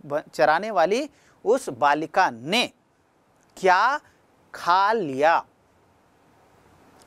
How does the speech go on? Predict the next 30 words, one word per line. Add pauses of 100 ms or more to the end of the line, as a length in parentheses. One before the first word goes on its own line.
ये
प्रश्न
है, (480)
तो
उत्तर
देंगे। (680)
तो
उत्तर
हम
संस्कृत
में
पहले
देखते
हैं। (960)
तो
प्रश्न
की
भाषा
में
हम
उत्तर
देने
का
प्रयास
करते
हैं। (1300)
अजाचारिका
बालिका (500)
वटिकाम (300)
खादितवती।